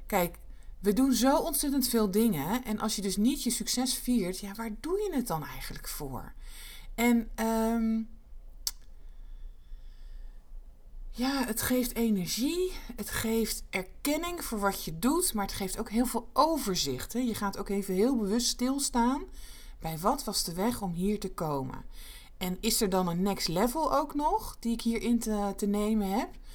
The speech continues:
Maar ik vier dat ik op dit moment op dit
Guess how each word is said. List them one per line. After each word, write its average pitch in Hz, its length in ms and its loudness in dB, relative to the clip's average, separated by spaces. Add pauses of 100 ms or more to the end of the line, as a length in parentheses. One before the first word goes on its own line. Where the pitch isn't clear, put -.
(240)
Maar 156 120 -8
ik - 100 -6
vier 294 380 4
dat 202 100 2
ik 185 100 -6
op - 80 -10
dit 254 160 0
moment 214 400 2
op - 120 -6 (100)
dit 190 300 -2